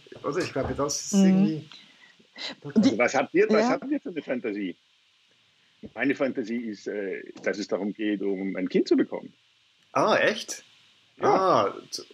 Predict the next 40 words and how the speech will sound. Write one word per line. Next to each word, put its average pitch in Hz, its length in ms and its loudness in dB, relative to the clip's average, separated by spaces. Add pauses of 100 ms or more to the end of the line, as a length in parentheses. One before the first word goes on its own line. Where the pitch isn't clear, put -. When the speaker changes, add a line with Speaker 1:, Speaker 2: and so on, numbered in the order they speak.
Speaker 1:
wo 139 120 -2
man 143 160 0
es 135 140 0
ins 135 220 2
Trockene 151 400 0
bringt, 160 280 -4
dann 131 100 -6
ja 123 140 2
gut, 170 260 -6
das 170 160 -6
könnte 120 180 -4
Speaker 3:
Man 147 100 4
Speaker 1:
schon 127 140 2
Speaker 3:
ins 147 120 2
Speaker 1:
sein. 165 120 4
Speaker 3:
Trockene 123 240 4
Speaker 1:
Ja, 160 60 8
ja. 160 60 4
Speaker 3:
geht, 165 180 0
es - 120 -10
wird 156 140 0
immer, 151 140 2
es 143 200 -2
wird 147 140 -2
immer 143 240 0
größer, 170 480 0
man 135 180 -4
braucht 135 360 -6
mehr 131 180 -2
Raum 170 580 0
und 160 220 -8
so 139 120 -10
weiter 156 320 -8
und 147 120 -12
so 147 80 -16
fort. - 260 -6 (220)
Speaker 1:
Ja. 131 220 4
Speaker 3:
Also 139 140 0
da, 156 160 4 (100)
ich - 160 -14